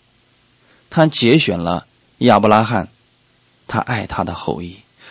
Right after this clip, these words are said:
不管他的后裔如何，神都愿意看顾他们，保守他们。在爱加倍的爱中，神一直都是主动方，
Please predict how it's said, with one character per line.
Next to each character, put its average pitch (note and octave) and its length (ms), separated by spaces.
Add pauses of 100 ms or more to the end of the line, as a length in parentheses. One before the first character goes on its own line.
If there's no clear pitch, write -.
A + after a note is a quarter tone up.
(120)
不 B3 160
管 G#2+ 180
他 D3+ 160
的 B2 100
后 D3 320
裔 C3+ 140
如 A#2+ 320
何， G2 460 (920)
神 G2+ 360
都 G#2+ 160
愿 A#2+ 380
意 F2 200 (400)
看 D3+ 380
顾 C3+ 220
他 F2+ 200
们， E2 220 (560)
保 F#2 220
守 - 180
他 - 220
们。 - 100 (640)
在 G2 360
爱 D#3+ 380
加 C3 380
倍 B2 240
的 F#2 100
爱 E2 260
中， E2+ 280 (500)
神 A#2+ 540 (420)
一 G3 320
直 A#2+ 340
都 B2 280
是 G#2+ 320
主 F2 240
动 E2 260
方， - 300